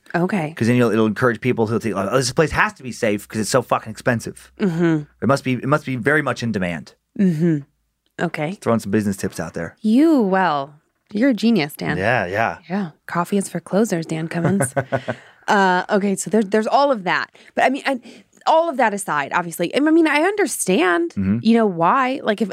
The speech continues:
Speaker 1: if one of our kids was sick and needed
Speaker 2: Right.
Speaker 1: care like that, you know, and you couldn't get the care close by, I mean,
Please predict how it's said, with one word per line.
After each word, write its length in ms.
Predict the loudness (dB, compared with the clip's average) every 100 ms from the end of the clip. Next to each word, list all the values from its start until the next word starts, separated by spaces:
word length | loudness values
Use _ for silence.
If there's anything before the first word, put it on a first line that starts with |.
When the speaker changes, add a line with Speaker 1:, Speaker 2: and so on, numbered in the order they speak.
| 0
Speaker 1:
if 240 | 0 2
one 140 | 0 2
of 40 |
our 140 | 0
kids 420 | -2 0 2 2 0
was 160 | 0
sick 440 | 2 2 0 -4 -20 _ _ _
and 160 | 2 4
needed 220 | 6 4
Speaker 2:
Right. 180 | 4 2
Speaker 1:
care 420 | 2 2 2 0
like 240 | 0 0 0
that, 200 | -2 -2
you 80 | 0
know, 160 | 2
and 120 | 2 -2 -10 -20 -8
you 80 | -2
couldn't 180 | 0 2
get 140 | 0
the 100 | 0
care 220 | 0 0
close 260 | 2 0 0
by, 220 | 0 0
I 20 |
mean, 180 | 0 -2